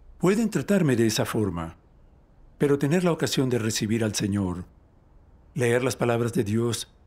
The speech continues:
y encontrarme con Él cara a cara es la mayor bendición. Dios es mi todo,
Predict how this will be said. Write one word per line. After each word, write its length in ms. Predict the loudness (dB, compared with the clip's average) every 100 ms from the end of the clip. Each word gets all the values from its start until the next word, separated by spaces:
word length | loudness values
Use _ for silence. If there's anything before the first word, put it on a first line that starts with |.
| -4
y 140 | 0
encontrarme 560 | 0 0 0 0 0 -2
con 120 | 0
Él 120 | 0 0
cara 340 | 0 2 0
a 80 | 0
cara 380 | 0 0 0 -4 -14 _
es 240 | -2 0 0
la 140 | 0
mayor 460 | 0 0 2 2 0
bendición. 760 | -2 -2 0 -2 -2 -6 -14 -20 _ _ _ _ _ _ -20 -20 -20 -20 _ _ -20 _ _ -20 -20 -20 _ -6
Dios 380 | 0 0 0 -2
es 140 | -2
mi 120 | -4
todo, 500 | -2 -2 -2 -6 -10